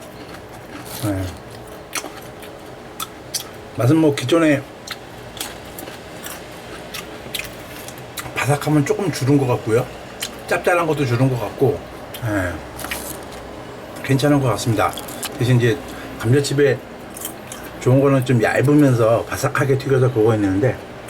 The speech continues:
맛은 괜찮은데 씹으면서 먹는 그 바삭함은 조금 덜한 것 같네요. 네, 아무래도 감자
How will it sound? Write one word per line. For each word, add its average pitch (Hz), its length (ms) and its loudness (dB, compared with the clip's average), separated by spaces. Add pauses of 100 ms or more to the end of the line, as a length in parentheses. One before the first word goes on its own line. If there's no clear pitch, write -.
(140)
맛은 156 340 4
괜찮은데 131 640 4 (2250)
씹으면서 214 540 4
먹는 117 320 6
그 107 180 8 (100)
바삭함은 131 460 2
조금 302 220 0
덜한 131 300 4
것 131 80 0
같네요. 92 220 0 (280)
네, 101 80 0 (180)
아무래도 120 340 4 (1700)
감자 127 200 6